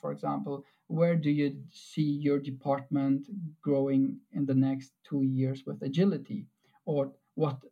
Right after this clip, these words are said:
are you going to do concrete? What is for you agile leader?" So they started to work with it and, um, to get in touch more and to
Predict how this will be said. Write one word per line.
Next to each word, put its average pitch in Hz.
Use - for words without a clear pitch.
are 147
you 147
going 143
to -
do 135
concrete? 143
What 156
is 208
for 147
you 147
agile 139
leader?" 151
So 151
they 147
started 214
to 160
work 143
with -
it 135
and, 139
um, -
to 147
get 147
in 135
touch -
more 151
and 147
to 160